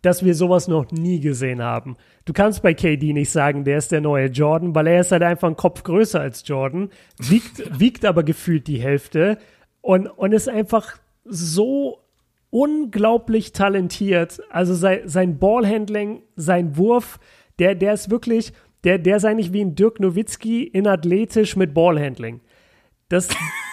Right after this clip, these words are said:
Speaker 2: <laughs>
Speaker 1: ja, und, und no hate
Speaker 2: Ja.
Speaker 1: an der Stelle, weil, weil K D hat sich natürlich inspirieren lassen von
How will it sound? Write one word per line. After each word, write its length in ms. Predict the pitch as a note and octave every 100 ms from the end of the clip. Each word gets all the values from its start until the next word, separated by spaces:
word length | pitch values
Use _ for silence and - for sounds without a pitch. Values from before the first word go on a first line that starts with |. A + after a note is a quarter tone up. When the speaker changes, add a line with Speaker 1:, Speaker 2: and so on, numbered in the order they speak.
| C4
Speaker 2:
<laughs> 480 | - G#3 - - F#3+
Speaker 1:
ja, 280 | E4 F#4 - G#3+ E3+
und, 180 | G#3 A3+
und 240 | A3 G#3 G#3+
no 200 | A3+ G#3+
hate 260 | C#4 F4
Speaker 2:
Ja. 40 | A3
Speaker 1:
an 60 |
der 120 | F#3+ F#3+
Stelle, 340 | G3+ F#3 E3
weil, 320 | F3+ F3+ E3+ F3+
weil 120 | F#3
K 220 | - G3
D 180 | D#3+ A3
hat 100 | G#3+
sich 160 | G#3+ F3+
natürlich 440 | G3 G#3+ F#3+ -
inspirieren 720 | F#3 G3 - F#3 F#3 B3+ D4+
lassen 420 | F#3+ E3+ - E3+ D#3
von 460 | - F3 D#3 D3+